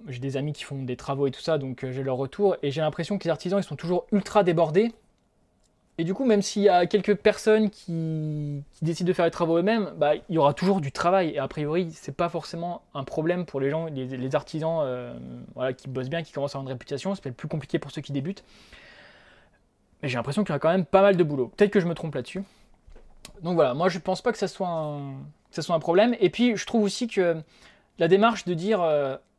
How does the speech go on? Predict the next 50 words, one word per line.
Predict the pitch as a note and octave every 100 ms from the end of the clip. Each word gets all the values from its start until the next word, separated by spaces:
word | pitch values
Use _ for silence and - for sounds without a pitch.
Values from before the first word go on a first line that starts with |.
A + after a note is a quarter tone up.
| -
bah, | E3
il |
faut | D#3+
pas | E3 G#3+
que |
je | F#3+
fasse | G#3 G3
moi-même | F#3 G3 A3+
parce | G3 E3+ -
que, | F#3+ G3 F#3 -
euh, | C#3+ C#3 C#3 C#3
ça | -
va | D3
poser | E3+ F3
un |
problème | E3 E3+ F3+ F3 - _ _ -
à | E3
l'économie, | E3 E3 E3 F#3 A#3+ _ _ _ _ _
bah, | E3 E3
c'est | -
pas | G#3
forcément | G3 - G3+ G#3
une, | G3
euh, | D#3+ D3 C#3+ C#3 C#3 C3+ D3+ _ _ _ _ _ _ _ _ _
je | -
suis |
pas | F#3
forcément | F3 F#3 D#3+
d'accord | D#3 D#3+
avec | D#3
ça. | G3
Ça | F#3+
veut | D#3
dire | F3
par | - D3+
exemple | E3+ F#3
que, | D#3
bah, | C#3+ C#3+
quand | C#3+ -
je | -
fais | E3
moi | E3+
à | F3
manger | F3 E3 F#3 F#3+
au | D#3+
lieu | D3+
d'aller | D3 D3 D3+
dans | D3 C#3+
un | C#3 C#3 B2+
restaurant, | C#3 - D3 E3 G3+